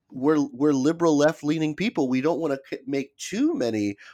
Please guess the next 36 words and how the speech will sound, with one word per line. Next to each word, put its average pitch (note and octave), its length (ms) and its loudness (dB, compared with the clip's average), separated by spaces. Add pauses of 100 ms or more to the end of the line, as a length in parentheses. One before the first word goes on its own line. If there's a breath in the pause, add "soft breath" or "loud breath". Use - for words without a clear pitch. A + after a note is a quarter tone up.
(140 loud breath)
orthodox G2+ 800 -2
statements, A2 480 -6
because A#2+ 340 -6
what D#3 180 0
if F3+ 160 -8
we, C3+ 280 0 (260 loud breath)
what G3+ 120 -2
if F#3 160 -10
we D3 100 -6
keep - 360 -8
the C#3 80 -8
Spirit F#3+ 520 -2
from B2+ 320 -4
telling E3 380 -4
us C3+ 160 -4
a B2+ 80 -4
new B2 400 -2
thing? - 600 -4 (600 loud breath)
Well, F3+ 240 0
here's D4+ 320 -2
the - 80 -6
thing. E3 400 -2
If D#3 200 -4 (420)
all E3+ 240 2
of G3+ 100 -6
that F3 240 0
comes F3+ 340 -2
together, C#3+ 580 -2 (260 loud breath)
and D#3 180 -2
now F#3 260 2
all F#3 340 0
what - 180 -4
we E3+ 140 -8
have C3 540 -2 (440 soft breath)
are, C3+ 580 2
um, B2+ 500 -2